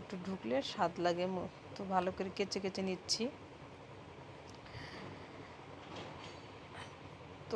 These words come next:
ভালো করে একটা একটা করে কেচে, কেচে কেচে নিচ্ছি। তো মু-, মুরগিটা খুবই মজা হয়েছিল, আহ, মানে খুবই রান্নাটা মজা হয়েছিল। তো গরুর মাংস তো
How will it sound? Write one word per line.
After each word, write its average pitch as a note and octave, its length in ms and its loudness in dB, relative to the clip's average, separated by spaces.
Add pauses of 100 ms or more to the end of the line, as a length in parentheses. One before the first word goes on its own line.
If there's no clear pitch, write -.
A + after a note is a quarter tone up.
ভালো G3+ 260 10
করে G#3+ 220 6 (100)
একটা - 160 2
একটা G#3+ 200 6
করে G#3 260 6
কেচে, G#3 200 6 (200)
কেচে A3 320 6
কেচে G#3 280 2
নিচ্ছি। G3+ 440 2 (240)
তো G3+ 100 4 (560)
মু-, G#3 200 -4 (200)
মুরগিটা G#3 400 2
খুবই G#3 380 6
মজা G#3+ 360 8
হয়েছিল, G3+ 520 6 (1900)
আহ, G#3 260 2 (100)
মানে F#3+ 180 4 (240)
খুবই G3+ 240 4
রান্নাটা F#3+ 440 8
মজা F#3+ 300 4
হয়েছিল। F#3+ 260 4 (220)
তো G3 80 4 (260)
গরুর G3 340 6
মাংস F#3+ 160 6 (200)
তো F#3+ 80 2